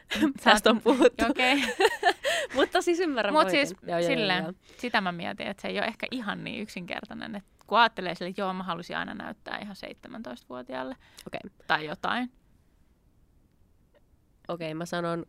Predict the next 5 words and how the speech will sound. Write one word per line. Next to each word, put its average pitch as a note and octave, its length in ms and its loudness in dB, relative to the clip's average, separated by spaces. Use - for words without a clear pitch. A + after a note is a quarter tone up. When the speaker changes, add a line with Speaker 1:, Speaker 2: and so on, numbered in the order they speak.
Speaker 2:
kolmekymmentäkolme. - 1500 -12
Speaker 1:
Mä A#3 100 0
oon F3+ 100 -2
kohta G3 200 -8
kolmekymmentäkolme. C#4 840 2